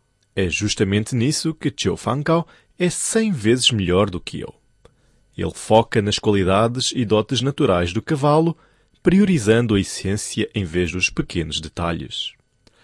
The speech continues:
Elementos superficiais, como a cor do pelo e o sexo, qualquer pessoa sabe distinguir. Mas isso não está relacionado com as competências de um animal.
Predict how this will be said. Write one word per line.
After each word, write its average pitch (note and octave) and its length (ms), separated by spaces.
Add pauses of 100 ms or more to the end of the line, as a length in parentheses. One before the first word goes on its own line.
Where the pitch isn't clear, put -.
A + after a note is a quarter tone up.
(680)
Elementos G2 640
superficiais, C3+ 960
como F3 200
a D#3+ 40
cor G#2 220
do A2+ 100
pelo C3 420
e G2+ 80
o G2 40
sexo, - 520 (280)
qualquer F#3 420
pessoa - 460
sabe F2 340
distinguir. - 500 (960)
Mas F2 240
isso G#2 260
não G2 60
está F#2 220
relacionado F#2 640
com D#3 140
as D3+ 80
competências G#2 720
de F2+ 120
um D#2+ 120
animal. D#2+ 420